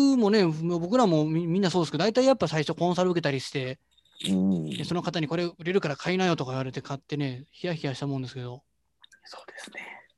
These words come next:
Speaker 1: ええ。
Speaker 2: うん。まあ、そこで経験を積んで、やっと仕入れできるようになるっていう感じですよね。
Speaker 1: そうですね。またね、コストコ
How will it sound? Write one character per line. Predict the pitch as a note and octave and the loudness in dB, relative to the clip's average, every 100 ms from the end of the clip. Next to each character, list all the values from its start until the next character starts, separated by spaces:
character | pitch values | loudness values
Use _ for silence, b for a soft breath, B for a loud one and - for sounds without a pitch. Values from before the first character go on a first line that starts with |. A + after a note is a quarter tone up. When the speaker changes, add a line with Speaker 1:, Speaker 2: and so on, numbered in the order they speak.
| - b - | -20 b -12
Speaker 1:
え | D3+ D#3 D#3 D3 - - | -8 -6 -4 -6 -10 -14
え。 | |
Speaker 2:
う | |
ん。 | B2+ - _ _ _ _ _ - - - | -14 -16 _ _ _ _ _ -20 -20 -14
ま | |
あ、 | F#2+ | -6
そ | G#2 | 0
こ | F3+ | 4
で | F3+ | 4
経 | - A#2+ A#2+ | 2 -4 0
験 | C#3 | 0
を | C3+ | -2
積 | - C3+ | -4 -4
ん | C3+ | 4
で、 | C3 C3 | 8 8
や | C3 | 8
っ | - | 4
と | C3 | 0
仕 | - B2 | 2 4
入 | |
れ | B2 B2 | 6 4
で | A#2+ | 4
き | B2+ | 4
る | A#2 | 4
よ | |
う | F2 | 4
に | |
な | E2 | -2
る | F2 | -8
っ | |
て | D#2 - | -10 -10
い | C#2+ | -10
う | |
感 | - - | -12 -12
じ | D2+ | -12
で | - | -12
す | |
よ | - _ | -16 _
ね。 | - - _ _ | -20 -20 _ _
Speaker 1:
そ | - F3 F#3+ | -2 2 4
う | D3+ | 4
で | |
す | A#2+ - | 0 -8
ね。 | C3+ E3 F3+ F3 D#3+ - - - _ _ _ _ _ _ _ _ _ _ _ _ _ _ _ - - - - - - _ _ _ - - - B | -6 -4 -2 -2 -4 -10 -20 -20 _ _ _ _ _ _ _ _ _ _ _ _ _ _ _ -20 -20 -16 -14 -14 -16 _ _ _ -20 -20 -20 B
ま | B3+ | 4
た | B3 | 8
ね、 | F#3+ | 8
コ | E3+ C#4 | 8 6
ス | C#4+ - | 4 2
ト | - E4+ | 2 2
コ | - D4+ A3+ | 2 -2 -2